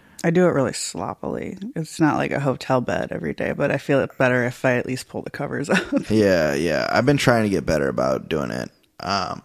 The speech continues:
Speaker 2: I'll, not right away, though. I think that's a good, and psychologically it makes sense. It's like you're already accomplishing something right away.
Speaker 1: Mm-hmm.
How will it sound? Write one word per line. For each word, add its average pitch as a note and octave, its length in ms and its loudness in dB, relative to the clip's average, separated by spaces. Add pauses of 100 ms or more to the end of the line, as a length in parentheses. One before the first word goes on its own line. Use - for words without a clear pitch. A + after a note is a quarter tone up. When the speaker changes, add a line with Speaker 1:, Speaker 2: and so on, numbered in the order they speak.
(160)
Speaker 2:
I'll, - 180 -8 (1040)
not G2+ 300 2
right E2+ 180 2
away, C#2+ 320 0
though. A#1+ 440 -2 (540)
I - 60 -2
think G#2+ 200 2
that's F2+ 180 -2
a F2+ 60 -2
good, D#2+ 240 -2 (1300)
and G#2 320 0 (600)
psychologically G#2 840 4
it C#2+ 80 0
makes D2+ 240 0
sense. E2 360 0
It's - 160 -6
like C2+ 240 -2
you're D2 240 -4 (100)
already B1 320 2
accomplishing - 640 -4
something - 360 -8
right G#1+ 240 -4
away. - 520 -6
Speaker 1:
Mm-hmm. G3 300 6